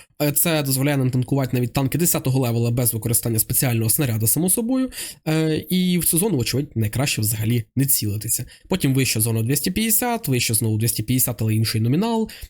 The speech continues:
Е, і там вища зона від двохсот сорока до двохсот двадцяти, залежно від того, куди саме дивитися.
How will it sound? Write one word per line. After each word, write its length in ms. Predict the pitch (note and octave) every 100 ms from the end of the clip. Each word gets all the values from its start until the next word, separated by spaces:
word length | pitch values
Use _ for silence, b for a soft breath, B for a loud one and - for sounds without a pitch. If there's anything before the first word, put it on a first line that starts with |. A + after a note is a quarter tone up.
| -
Е, 160 | B2+ B2
і 100 | G3+
там 200 | C3 A#2+
вища 280 | D3 D#3+ A#2+
зона 460 | A#2+ C3 A#2+ A2 - -
від 200 | A#2+ D3+
двохсот 320 | B2+ A#2+ C#3+
сорока 420 | - C3 D3+ - E3+
до 200 | C3 F3+
двохсот 460 | B2 A#2+ - C#3
двадцяти, 420 | A2+ B2 - A3+
залежно 340 | F3+ B2+ C3+ A2+
від 80 | A2
того, 160 | F3+
куди 220 | - A#2
саме 300 | D3 B2+ B2 -
дивитися. 600 | A#2+ C3 B2 A#2 - -